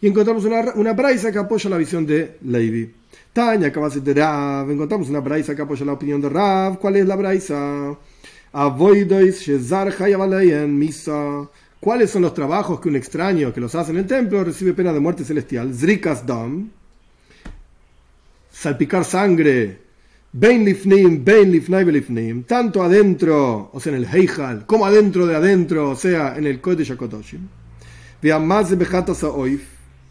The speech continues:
y una persona que salpica la sangre de una ofrenda de culpa de un pájaro, no que la culpa del pájaro, <laughs> la culpa del ser humano, pero es un tipo de ofrenda, es un oif, chatas ha'oif.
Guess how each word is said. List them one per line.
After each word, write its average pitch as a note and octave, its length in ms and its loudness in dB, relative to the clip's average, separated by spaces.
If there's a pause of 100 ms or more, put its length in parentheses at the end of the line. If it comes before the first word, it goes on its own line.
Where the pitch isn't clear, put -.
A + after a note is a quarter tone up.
(800)
y C3 60 -2
una D3 120 0
persona E3+ 400 -2
que F3 280 4
salpica D3+ 360 0
la D3+ 120 0
sangre D#3 520 2
de B2+ 100 -2
una D#3+ 160 2
ofrenda E3+ 480 2
de C3 120 -2
culpa D3+ 600 0 (1000)
de D3+ 100 -2
un D#3 120 2
pájaro, B2+ 560 -6 (260)
no D3 140 -6
que C#3+ 80 -4
la B2 100 -6
culpa D3 240 -2
del D3 160 0
pájaro, G3 640 -6 (160)
<laughs> - 160 -20
la G#3 120 -6
culpa F3 280 -2
del D#3 100 0
ser D#3 180 -2
humano, D3+ 360 2 (300)
pero E3 120 -2
es D3 80 -4
un C#3+ 160 -4
tipo F#3 300 2
de E3+ 60 4
ofrenda, E3 480 2
es C3+ 120 -6
un C#3+ 160 -4
oif, F3 400 0
chatas F3 360 -4
ha'oif. C#3 300 -4